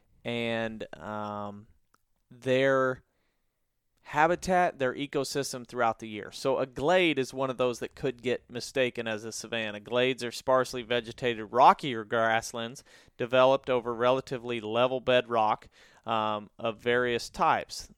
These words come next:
They often are wet in the winter and spring and become desert-like in the summer and fall. The soils are very shallow. Annual grasses and herbs dominate these areas.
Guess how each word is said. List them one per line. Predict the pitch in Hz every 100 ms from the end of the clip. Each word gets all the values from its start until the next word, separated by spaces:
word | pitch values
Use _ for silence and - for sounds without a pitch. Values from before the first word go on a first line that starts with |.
| _
They | 110
often | 110 110 123 - 131
are | 117 107
wet | 107 143 175 -
in | 127
the | 120
winter | 113 123 180 190 -
and | 120 113
spring | - 190 202 202
and | 131
become | 123 - 135
desert-like | 120 139 143 - 131 135 127
in |
the | 113
summer | - 127 127 123 -
and | 110 107
fall. | - 120 104 98 _ - _ _
The | -
soils | - 139 135 117
are | 127 127
very | 117 117 120 156 180 131
shallow. | 110 - 110 98 95 - _ _
Annual | 117 123 123
grasses | 117 123 123 - 113
and | 117
herbs | 117 123 127 - - _ 113
dominate | 143 170 160 120 107 -
these | 101 101
areas. | 95 90 85 -